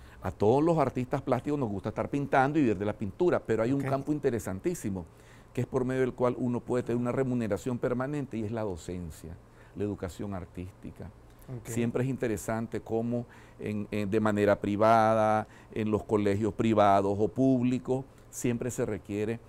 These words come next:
Speaker 1: de un educador artístico en música, en danza,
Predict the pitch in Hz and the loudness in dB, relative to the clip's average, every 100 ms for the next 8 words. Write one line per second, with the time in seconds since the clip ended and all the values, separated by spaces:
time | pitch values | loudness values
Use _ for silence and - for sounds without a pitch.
0 | - - 95 104 107 120 110 104 98 101 | -20 -16 -2 0 2 2 0 0 0 -2
1 | 98 - 104 - 110 113 110 107 107 101 | -4 -6 -8 -6 -8 -4 -6 -4 -6 -2
2 | 101 107 95 - 101 - 104 104 104 101 | -2 -2 -4 -8 -10 -8 -8 -8 -10 -8
3 | 98 104 98 92 107 101 | -2 -2 -2 -8 -10 -12